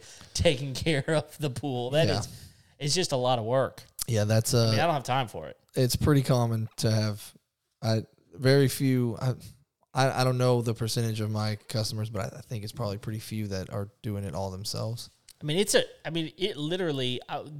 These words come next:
Speaker 1: just 'cause I've been taking care of the ones we got,
Speaker 2: Mm-hmm.
Speaker 1: and I mean,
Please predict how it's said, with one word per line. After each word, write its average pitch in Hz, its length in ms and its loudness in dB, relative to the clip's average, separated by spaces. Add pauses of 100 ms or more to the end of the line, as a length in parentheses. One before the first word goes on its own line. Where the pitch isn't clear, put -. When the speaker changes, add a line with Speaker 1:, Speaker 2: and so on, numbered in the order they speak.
Speaker 1:
just 170 380 -2 (100)
'cause 139 120 -8
I've 202 100 4
been 185 100 -6
taking 139 220 -4
care 127 140 -6
of 117 60 -6
the 110 60 -8
ones 117 200 -10
we 104 100 -12
got, 123 380 -6
Speaker 2:
Mm-hmm. 120 240 -14 (280)
Speaker 1:
and 127 500 -4 (1400)
I 143 80 -6
mean, 135 400 -8